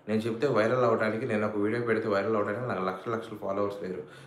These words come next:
నేను ఒక షార్ట్ పెడితే ఒక నాలుగు వేల, ఐదు వేల మంది వ్యూస్ చూస్తారు. లేదా నేను ఒక, మ్, ఏదైనా చిన్న, ఆ, వీడియో పెడితే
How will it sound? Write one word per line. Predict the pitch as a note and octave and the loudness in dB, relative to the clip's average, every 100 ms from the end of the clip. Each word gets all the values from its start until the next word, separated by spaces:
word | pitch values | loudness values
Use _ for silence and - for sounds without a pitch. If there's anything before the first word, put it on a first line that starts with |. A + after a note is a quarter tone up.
| - A2 | -8 0
నేను | A#2+ | 0
ఒక | A2 | 0
షార్ట్ | G#2 A2+ C3+ B2 | 2 2 4 2
పెడితే | G2 C3 | 4 2
ఒక | - | 4
నాలుగు | G#2 G#2 | 2 2
వేల, | G2+ A2+ | 2 2
ఐదు | A2+ G2+ | 2 2
వేల | G#2 G#2+ | 0 0
మంది | F#2+ F#2+ | -2 -4
వ్యూస్ | F#2 F#2+ - F2+ | -6 -6 -8 -10
చూస్తారు. | F2+ F#2 - - - - - | -8 -8 -8 -12 -20 -16 0
లేదా | A2+ A#2+ B2+ | 2 4 4
నేను | A#2 | 2
ఒక, | A2+ G#2 F2 - | 2 0 -2 -6
మ్, | G2+ G2 F#2+ F#2+ - G#2+ | -6 -6 -8 -12 -4 0
ఏదైనా | A#2+ B2+ - - B2 | 2 2 0 -4 0
చిన్న, | B2 A2 G2 F#2+ - - - - - | 2 2 0 -6 -12 -18 -20 -20 -18
ఆ, | - F2+ F2+ F2+ - G#2 - A2+ G#2 | -10 -8 -8 -10 -12 -16 -12 -4 -4
వీడియో | G2 C3 C#3 | 0 6 8
పెడితే | A#2 A2 A2 D3 D#3 | 8 4 4 0 0